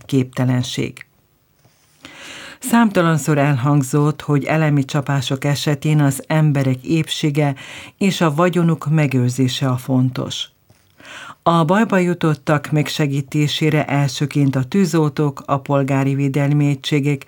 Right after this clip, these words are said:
esetenként a hadsereg tagjai érkeznek. Tapasztalatom szerint odaadóan, önzetlenül végzik a munkájukat.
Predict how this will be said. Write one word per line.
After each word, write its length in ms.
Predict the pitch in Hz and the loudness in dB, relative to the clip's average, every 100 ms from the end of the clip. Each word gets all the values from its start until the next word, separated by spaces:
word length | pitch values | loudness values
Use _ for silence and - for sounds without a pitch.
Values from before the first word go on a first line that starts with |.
| - - | -18 -8
esetenként 840 | 196 180 156 131 147 135 131 131 127 - | -2 0 0 0 0 0 2 0 0 -2
a 100 | 147 | -2
hadsereg 680 | 131 147 139 - 135 120 - | 0 -2 -4 -2 -2 -2 -4
tagjai 520 | 143 139 131 135 135 | -2 0 2 0 0
érkeznek. 800 | 143 135 135 135 131 135 127 - - _ _ _ _ - - - - - | -2 -4 -4 -4 0 -2 -2 -10 -20 _ _ _ _ -20 -20 -18 -16 -4
Tapasztalatom 920 | 233 196 - 165 147 139 139 127 127 | 0 0 0 0 0 -2 -2 -2 -2
szerint 640 | - 156 147 156 147 127 - | -2 -2 0 0 -2 -4 -4
odaadóan, 840 | 156 143 151 151 147 151 156 156 - | -2 2 2 0 2 2 2 0 -2
önzetlenül 840 | 156 147 135 131 127 139 143 135 | 2 2 2 -2 -2 0 4 4
végzik 440 | 131 143 127 135 135 | 2 0 0 -2 2
a 60 | |
munkájukat. 920 | 135 143 139 139 139 135 131 139 - | 2 2 2 0 0 0 -2 -6 -8